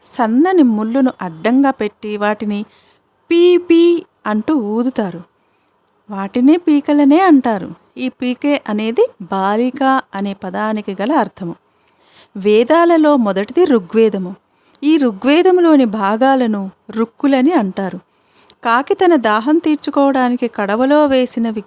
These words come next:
గులకరాళ్ళు, ఏమీ పండనిది రాతి నేలలు, డబ్బులా అవి చిల్లపెంకులా అని అనటం మనం వింటుంటాం. ఇక చక్కెర పొంగలి తయారీకి కావలసింది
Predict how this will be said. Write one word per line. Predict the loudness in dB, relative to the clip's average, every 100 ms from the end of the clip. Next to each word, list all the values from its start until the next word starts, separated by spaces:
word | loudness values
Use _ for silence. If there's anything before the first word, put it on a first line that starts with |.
| -8
గులకరాళ్ళు, | -8 -4 -2 -2 -4 -10 -14 _ _ _ _ -12
ఏమీ | -4 0 4 4
పండనిది | 2 2 2 2 0 -2
రాతి | -2 -4 -2 2
నేలలు, | 2 0 -6 -10 -14 _ -18
డబ్బులా | -6 -6 0 2 4 2 -2 -8 -12
అవి | -8 -6 -4
చిల్లపెంకులా | -4 -2 2 2 4 0 0 -2
అని | -4
అనటం | -6 -6 -4 0
మనం | 0 -2
వింటుంటాం. | -4 -6 -4 -4 -4 -8 -10 _ _ _ _ _ -20 -10
ఇక | -4
చక్కెర | -2 -2 -4 -4
పొంగలి | 0 2 4 4
తయారీకి | 0 -2 0 0 -2 -4
కావలసింది | -2 0 0 0 -2 -2 -2